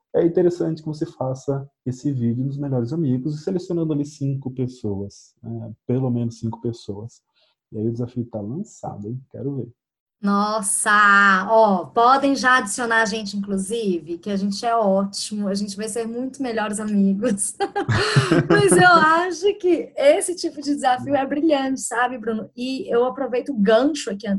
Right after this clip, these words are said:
Speaker 2: pra gente encerrar. É, isso é real. Eu vejo com algumas clientes que querem divulgar melhor o trabalho e que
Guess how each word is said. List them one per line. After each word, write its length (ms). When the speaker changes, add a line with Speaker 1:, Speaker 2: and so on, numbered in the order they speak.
Speaker 2:
pra 200
gente 360
encerrar. 640
É, 440
isso 360
é 60
real. 380
Eu 160
vejo 280
com 60
algumas 340
clientes 380
que 180
querem 400
divulgar 420
melhor 300
o 80
trabalho 520
e 120
que 160